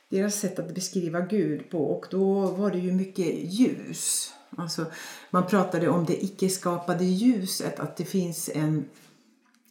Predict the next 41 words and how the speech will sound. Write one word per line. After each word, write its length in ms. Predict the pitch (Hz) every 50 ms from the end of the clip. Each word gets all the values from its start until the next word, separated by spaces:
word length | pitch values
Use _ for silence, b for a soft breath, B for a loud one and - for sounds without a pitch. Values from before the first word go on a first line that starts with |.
| - -
alltså 200 | - - - - -
att, 200 | 160 151 - -
att 180 | 160 156 - -
i 60 | 180
Guds 400 | 151 - 190 190 190 190 - -
essens 880 | - 180 175 - - 220 - - 156 180 190 - - - - - - - - _ _ _ _ _ _ - - - - - - - - - - - - - - -
kan 160 | - 165 165 165
vi 100 | 165 143
inte 460 | 156 160 151 147 - - 143 143 143 B B B B -
se 300 | - - - 165 156 156
honom 380 | 156 147 147 156 151 156 160
eller 220 | 156 151 151 156 151
prata 440 | 156 - 190 156 147 - - -
om 180 | 143 156 160 160
Gud 400 | 151 160 156 165 175 185 185 - B B B B B B B B B B B _
eller 280 | - 165 160 156 143 147
relatera 720 | 147 - - 175 151 156 156 156 - - 175 160 147 143
till, 240 | - - 156 160 165
men 160 | 165 160 -
i 120 | 151 180 180
hans, 420 | 185 180 185 175 165 - - -
genom 280 | 190 196 180 180 175 170
hans 300 | 175 190 185 180 185 - -
energier 920 | - 190 190 190 190 190 - 294 285 202 - - - - - 180 180 180 170
lär 200 | 160 160 156 147
vi 120 | 165 165
känna 360 | 165 - - 156 151 147 156 - - 156
Gud. 360 | 185 180 143 147 175 196 202 - B B B B B B B B B B B B B B B
Och 120 | - 208
då, 240 | 196 220 220 226 226
då 120 | 220 214 214
tänker 380 | 214 - 254 240 208 - 202
jag 200 | 214 240 254 220
att 160 | 180 180 180
i 80 | - 196
min 400 | 196 214 233 262 269 240 226 208
gudsbild 560 | 185 151 - - - - - 147 156 156 175 180
i 40 |
alla 180 | 175 165 175 185
fall 180 | 185 190 196 185
så 160 | - - 208